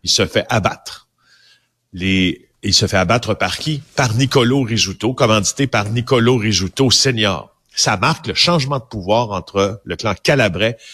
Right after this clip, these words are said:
et le clan sicilien des Rizzuto à Montréal. Deux ans après ce meurtre-là,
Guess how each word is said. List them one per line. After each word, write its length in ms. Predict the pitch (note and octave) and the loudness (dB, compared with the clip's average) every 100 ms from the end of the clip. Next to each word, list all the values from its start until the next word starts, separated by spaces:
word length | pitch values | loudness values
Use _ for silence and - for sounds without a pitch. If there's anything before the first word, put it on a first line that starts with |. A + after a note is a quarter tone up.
| - | -14
et 100 | F#2+ | -6
le 120 | F#2+ F#2 | -4 -4
clan 220 | G#2+ G#2 | -2 0
sicilien 600 | - C#3 - A#2 G2 B2 | 0 2 0 -2 -2 -2
des 180 | F#2+ E2 | -2 -2
Rizzuto 480 | B2 A#2+ G#2 - G2+ | 0 0 0 -2 0
à 60 | D#2+ | 0
Montréal. 420 | D2+ C2 B1+ - - - - - | -2 -6 -10 -12 -18 -16 -16 -8
Deux 380 | C3 G#3+ F#3+ E3+ | 0 2 4 2
ans 120 | E3+ | 2
après 300 | A#2+ - A#2 | 0 0 0
ce 140 | - | 2
meurtre-là, 560 | G2 G2 F#2 - F#2 E2 | 2 0 -4 -4 -4 -4